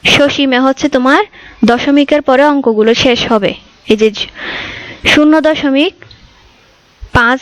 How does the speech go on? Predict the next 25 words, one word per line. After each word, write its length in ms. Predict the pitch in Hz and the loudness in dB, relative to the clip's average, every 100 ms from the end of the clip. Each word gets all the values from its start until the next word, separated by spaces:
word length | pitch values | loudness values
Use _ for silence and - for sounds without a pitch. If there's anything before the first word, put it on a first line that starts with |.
| 214 | 0
দুই, 240 | 220 190 - - - _ _ _ | 2 2 -2 -18 -20 _ _ _
শূন্য 340 | - - 262 254 | -4 0 2 2
দশমিক 480 | 254 262 254 247 359 - - | 0 -2 0 0 0 -4 -6
পাঁচ 300 | 220 220 320 311 | 0 2 0 -2
দুই। 240 | 202 190 - - - - - - | 0 0 -2 -12 -20 -16 -12 -6
এখানে 280 | 247 277 | -2 0
এরপরে 480 | 302 254 269 285 269 - _ | 0 0 2 2 2 0 _
অন্য 160 | 240 240 | 2 2
কোনো 200 | 220 220 247 | 2 0 0
সংখ্যা 320 | 269 254 214 | 0 0 0
আছে 160 | 202 220 | -2 0
বলে 220 | 220 240 247 - | 2 2 0 -4
আর 120 | 208 | -4
মনে 240 | 208 190 180 | -2 0 0
হয় 220 | 196 196 | 0 0
না, 100 | 175 | 0
মানে 220 | 180 196 196 - | -2 -2 -2 -4
এখানে, 260 | 214 247 - - | -2 -2 -2 -2
এইখানে, 300 | 233 269 262 | 0 0 0
এইখানেই 500 | 226 226 262 262 269 262 | 0 0 0 2 2 2
কি 100 | 226 - - - - - | -4 -4 -16 -16 -16 0
তোমার 180 | 247 262 | 2 2
এই 180 | 226 | 0
সংখ্যাটার 540 | 233 254 233 226 240 240 - | -2 -4 -2 0 0 -2 -2
শেষ, 180 | 190 | -2